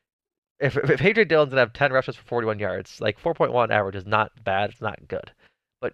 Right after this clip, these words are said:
regardless, they just aren't committing to the run game. I wanna hear no more talk from LaFleur and Aaron Rodgers, any of it, about how we need to get, need to get the run game more involved, yada, yada, yada. It's all smoke and mirrors. They're not committed to getting, getting the run game going.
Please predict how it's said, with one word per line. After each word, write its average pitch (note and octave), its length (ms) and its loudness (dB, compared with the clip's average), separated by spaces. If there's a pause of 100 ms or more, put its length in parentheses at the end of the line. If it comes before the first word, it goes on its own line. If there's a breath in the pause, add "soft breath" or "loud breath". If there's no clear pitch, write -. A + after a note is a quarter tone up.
(100)
regardless, A#2+ 680 0 (540 soft breath)
they C#3+ 240 4 (140)
just C3+ 200 -4
aren't D3 200 -2
committing D#3 300 -4
to D#3+ 80 2
the C#3+ 80 0
run D#3+ 200 2
game. G#2 220 0
I A2 100 4
wanna B2 180 2
hear A#2 300 0
no A2 280 0
more B2+ 460 0 (500)
talk A#2 420 2
from G#2+ 540 0
LaFleur A2+ 480 -2
and G#2 100 -2
Aaron G#2 220 0
Rodgers, G2 360 -2
any A2 160 2
of G2+ 60 0
it, G2+ 40 0
about F#2+ 180 -2
how G2+ 100 2
we G#2 80 0
need G#2 100 -2
to A2 60 -2
get, G#2 100 -10 (220)
need B2+ 260 -4
to B2+ 60 -2
get A2+ 140 2
the A2 60 -6
run A2 220 2
game G#2 300 -2 (120)
more G#2+ 180 2
involved, G2+ 400 0
yada, G2+ 200 0
yada, G2+ 180 -4
yada. G2+ 300 0 (100)
It's C#3 180 0
all C3+ 220 6
smoke C3+ 260 -2
and A#2 100 -2
mirrors. A#2+ 360 -4 (340 soft breath)
They're A#2+ 120 -2
not A#2+ 280 2
committed A#2 380 0
to A#2+ 80 -10
getting, G#2+ 340 -2 (340)
getting A2+ 200 0
the G#2 60 -2
run G#2+ 180 0
game G#2 160 0
going. A#2 340 0